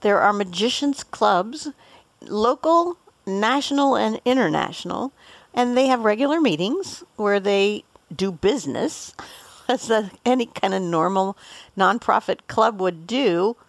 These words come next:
But they also share ideas, thoughts, techniques, routines, new tricks, recommendations, that kind of thing.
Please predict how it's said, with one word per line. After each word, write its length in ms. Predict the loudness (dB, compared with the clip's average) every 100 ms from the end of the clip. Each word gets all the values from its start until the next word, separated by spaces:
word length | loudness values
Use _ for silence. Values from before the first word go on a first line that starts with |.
| _ _ _ _ _ _ -20 -20 -20 -20 _ -4
But 160 | -2
they 140 | 0 2
also 420 | 2 2 2 0
share 760 | -2 -6 0 2 2 2 -2 -2
ideas, 640 | -4 -4 -2 2 2 0 -6
thoughts, 540 | -2 2 4 2 -6
techniques, 680 | -6 -6 -2 -2 -2 -6 -10
routines, 880 | -10 -6 -2 0 0 0 -4 -8 -16 _ -10
new 400 | -2 0 0 -2
tricks, 600 | -2 0 0 -6 -18 -20 -20 -20 _ 0
recommendations, 920 | 0 2 0 2 2 2 -2 -4 -2
that 180 | -4 -2
kind 220 | -4 -4
of 80 | -4
thing. 380 | -6 -6 -10